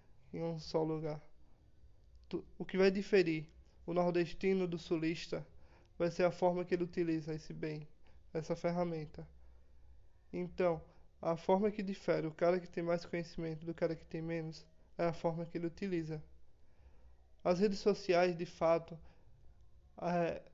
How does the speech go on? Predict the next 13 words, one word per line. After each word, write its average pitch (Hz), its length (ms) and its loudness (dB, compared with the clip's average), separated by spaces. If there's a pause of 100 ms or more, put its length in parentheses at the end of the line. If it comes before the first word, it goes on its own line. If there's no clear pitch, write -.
(100)
agregam 185 600 6
muito 190 580 0 (320)
o 190 140 2
tempo 185 680 -2 (480)
do 170 540 -2
jovem, 165 600 2 (960)
da 175 120 4
pessoa 185 360 4
que 185 80 -4
tem 180 120 0
acesso 175 280 -4
à - 20 -2
internet. 175 540 -2